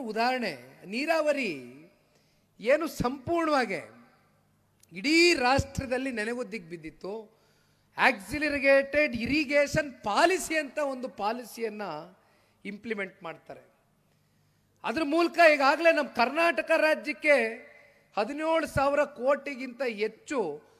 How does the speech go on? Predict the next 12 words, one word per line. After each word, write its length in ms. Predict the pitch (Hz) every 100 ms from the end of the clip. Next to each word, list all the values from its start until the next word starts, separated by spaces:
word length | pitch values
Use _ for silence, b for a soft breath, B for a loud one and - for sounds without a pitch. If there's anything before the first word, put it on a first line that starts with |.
| b 156
ಅನುದಾನ 460 | 208 240 247 240 240
ನೀರಾವರಿಯ 720 | 214 233 240 233 233 226 233 220
ಯೋಜನೆಗಳ 480 | 208 220 190 208 208
ವಿಚಾರವಾಗಿ 540 | 190 - 196 196 214 156
ಬರ್ತಾನೆ 480 | 208 220 - 302 262 240
ಇದೆ, 100 | 285
ಶಾಶ್ವತವಾಗಿ 840 | 277 208 240 - 294 - 277 240 180
ಬರುತ್ತೆ 380 | 175 151 - - _ _ _ _ _ _ _ _ -
ಪ್ರತಿ 320 | 185 - 220
ವರ್ಷ. 220 | 165 - - _ _ _ _ _ _ _ _ _ _ _ _ _ _ _ _ _ _ _
ಈ 140 | 196 302
ರೀತಿ 260 | 349 349